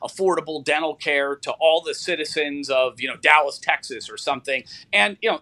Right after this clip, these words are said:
that might be your mission statement. We're gonna treat everybody with dignity and respect and make a safe environment. And then you gotta make sure you're doing it. So one, you have to have values that make sense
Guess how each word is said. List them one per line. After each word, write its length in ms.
that 200
might 200
be 80
your 180
mission 400
statement. 480
We're 160
gonna 180
treat 320
everybody 540
with 360
dignity 640
and 180
respect 560
and 140
make 180
a 60
safe 800
environment. 680
And 140
then 160
you 100
gotta 240
make 240
sure 200
you're 180
doing 420
it. 140
So 140
one, 400
you 180
have 280
to 100
have 400
values 540
that 180
make 280
sense 520